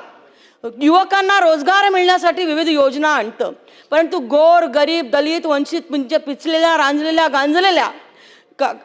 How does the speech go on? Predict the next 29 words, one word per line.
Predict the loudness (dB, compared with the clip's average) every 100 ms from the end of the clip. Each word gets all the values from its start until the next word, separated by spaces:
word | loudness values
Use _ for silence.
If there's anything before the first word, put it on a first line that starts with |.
| -18 -2
कर्मचारी | 0 2 0 2 0 0 -8 -20 -20 -4
जो | 0
या | 2 2
ठेक्यामध्ये | 0 0 2 2 0 0
काम | -2 0 0 0 0
घेतो, | -2 0 0
नाल्यामध्ये | 0 0 0 0 0
उतरतो, | -2 -2 -2 0 -2
शौचालय | 0 -2 0 0 2 0
साफ | 0 -2 -2 -2
करतो | -2 -2 0 2 2 -2 -20 -20 -8
आणि | -2 0 0
आपल्या | 0 0 0
गावाची | 2 2 0 -2 -4
सफाई | -4 0 0 0
करतो, | -2 -2 0 2 2
त्याच्याकडून | 0 -2 -2 0 0 0 -2 -2 -4
पैसे | -2 -2 -2 -4 -2 -2
घेण्याचं | -2 -4 0 0 0 -4 -6 -8 -20 -20 -20 -2
ही | 0
जी | 2 0
एक | -2 -4
आधुनिक | -2 2 2 2 0
पद्धतीची | -2 -2 -2 -4 -6 -8 -8
खंडणी | -6 -4 -4 -6
जी | -8
सुरू | -10 -8 -6
झालेली | -4 -2 0 0
आहे, | -2 -2 -4 -6 -10 -20